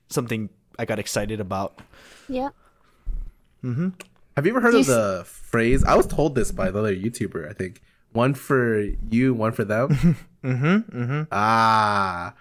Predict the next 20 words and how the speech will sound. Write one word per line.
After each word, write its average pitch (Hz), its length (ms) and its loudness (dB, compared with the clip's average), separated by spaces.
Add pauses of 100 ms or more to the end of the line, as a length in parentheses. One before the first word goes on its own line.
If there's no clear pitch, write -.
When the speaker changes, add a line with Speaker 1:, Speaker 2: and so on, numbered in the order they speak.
(300)
Speaker 1:
But 127 140 2
Speaker 3:
They, 131 60 4
Speaker 1:
then 143 140 6
it 139 60 4
Speaker 3:
they 139 100 6
Speaker 1:
becomes 151 500 2
to 151 140 4
a 120 60 6
point, 147 560 2
like, 113 320 2
where 110 500 4 (1200)
the 123 180 6
one 135 260 6
for 131 180 4
you 113 520 6
isn't 120 240 2
even 107 220 2
making 107 320 0
videos 107 360 4
anymore. 87 480 -4